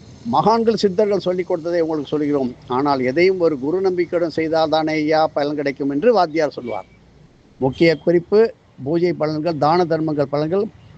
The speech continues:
அவரவர்கள் உங்களுடைய குருவிற்கு அர்ப்பணிக்க செய்ய முயற்சிக்கவும். இப்படி கார்த்திகை மாதத்துடைய இரண்டாவது முக்கியமான நாள்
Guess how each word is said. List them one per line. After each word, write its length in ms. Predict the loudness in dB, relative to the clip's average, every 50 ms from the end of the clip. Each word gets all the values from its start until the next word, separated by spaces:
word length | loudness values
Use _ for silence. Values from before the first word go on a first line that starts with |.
| -20 -10 -2
அவரவர்கள் 720 | 0 2 2 4 4 4 2 2 0 -2 -2 -2 -4 -6 -8 -12 -8
உங்களுடைய 420 | -6 -4 -4 -2 -2 -2 -2 -4
குருவிற்கு 680 | -4 -2 -2 0 0 0 0 0 0 2 2 2 2 2 -2 -8 -14 -16 -18 -20 -20 -20 -20 -20 -20 -20 -20 -20 -12 -4
அர்ப்பணிக்க 520 | -4 -4 -2 0 0 2 2 2 0 0 0
செய்ய 300 | 2 2 0 0 0 0
முயற்சிக்கவும். 680 | 2 2 0 0 -2 -6 -6 -2 -2 -2 0 -2 -4 -8 -14 -20 -20 -20 -20 -20 -20 -20 -20 -14 -4 -2
இப்படி 340 | -2 0 0 2 2 2 2
கார்த்திகை 540 | 2 0 0 0 -2 -4 -4 -4 -4 -4
மாதத்துடைய 420 | -4 -4 -6 -6 -6 -6 -4 -2 -2
இரண்டாவது 600 | 0 0 -2 -2 0 0 0 0 0 0 -2 -2
முக்கியமான 520 | -2 -6 -6 -4 -4 -2 0 0 -2 0 -2
நாள் 220 | 0 -2 -2